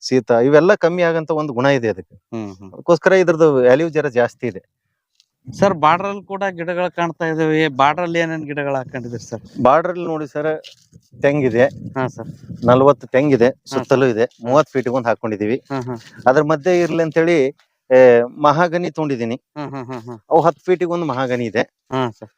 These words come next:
Speaker 1: ಅದು ಹೋದ್ ಸರಿ ಜೂನ್ ಅಲ್ಲಿ ಹಾಕಿದ್ದು ನಾನು.
Speaker 2: ಟೋಟಲ್
Speaker 1: ಹ್ಮ್.
Speaker 2: ಎಷ್ಟು ಗಿಡಗಳವ ಸರ್?
Speaker 1: ಆ, ನೂರು ಗಿಡ ತೊಗೊಂಡಿದೀನಿ ನಾನು ಮಹಾಗನಿ.
Speaker 2: ಹಾ ಸರ್.
Speaker 1: ಅದ್ರಲ್ಲಿ ಒಂದ್ ಎರಡ್ ಮೂರ್ ಹೋಗಿರ್ಬೋದು ಇಷ್ಟೇ.
Speaker 2: ಹಾ ಹಾ ಹಾ ಹಾ.
Speaker 1: ಆ, ತೆಂಗಂತೂ ನಲವತ್ತು ಇದೆ.
Speaker 2: ನಲವತ್ತು.
Speaker 1: ನಲವತ್ತು ತೆಂಗಿದೆ.
Speaker 2: ಹ್ಮ್ ಹ್ಮ್.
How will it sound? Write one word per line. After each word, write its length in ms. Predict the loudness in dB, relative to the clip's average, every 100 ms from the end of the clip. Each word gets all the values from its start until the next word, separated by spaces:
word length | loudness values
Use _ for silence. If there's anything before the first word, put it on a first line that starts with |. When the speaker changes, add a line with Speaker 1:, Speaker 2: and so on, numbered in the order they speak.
| _ _ -2
Speaker 1:
ಅದು 460 | 2 4 6 6
ಹೋದ್ 200 | 6 4
ಸರಿ 340 | 4 2 4 2
ಜೂನ್ 280 | 2 4 4
ಅಲ್ಲಿ 160 | 2
ಹಾಕಿದ್ದು 420 | -2 -4 -6 -6
ನಾನು. 200 | -6 -8 -14 _ _ _ _ -20 -20 _ -8 2
Speaker 2:
ಟೋಟಲ್ 260 | 4 4
Speaker 1:
ಹ್ಮ್. 80 | 0
Speaker 2:
ಎಷ್ಟು 220 | -2 0
ಗಿಡಗಳವ 400 | 0 4 4 2
ಸರ್? 220 | -2 -10 -14 _ _ _ _ -4
Speaker 1:
ಆ, 300 | 0 2 2
ನೂರು 320 | 4 6 6
ಗಿಡ 140 | 4
ತೊಗೊಂಡಿದೀನಿ 480 | 0 -2 -2 -2 -2
ನಾನು 280 | -2 -2 -2
ಮಹಾಗನಿ. 560 | -2 -2 -2 -2 -4 -8 -8
Speaker 2:
ಹಾ 120 | -6
ಸರ್. 200 | -6 -10 -16 _ _ _ _ _ 0
Speaker 1:
ಅದ್ರಲ್ಲಿ 300 | 2 4 4
ಒಂದ್ 240 | 4 6
ಎರಡ್ 180 | 6 4
ಮೂರ್ 180 | 0 -2
ಹೋಗಿರ್ಬೋದು 460 | -2 -2 -2 -2
ಇಷ್ಟೇ. 200 | -4 -8
Speaker 2:
ಹಾ 280 | -10 -8 -8
ಹಾ 180 | -6 -6
ಹಾ 160 | -8 -12
ಹಾ. 180 | -14 -20 _ _ -4
Speaker 1:
ಆ, 160 | -2 2
ತೆಂಗಂತೂ 420 | 2 2 0 -2
ನಲವತ್ತು 400 | -2 -2 -2 -6
ಇದೆ. 120 | -12 -12 -10
Speaker 2:
ನಲವತ್ತು. 500 | -6 -6 -6 -6 -2
Speaker 1:
ನಲವತ್ತು 360 | 2 2 0 0
ತೆಂಗಿದೆ. 360 | 0 0 -2 -4
Speaker 2:
ಹ್ಮ್ 360 | _ -16 -16
ಹ್ಮ್. 140 | -16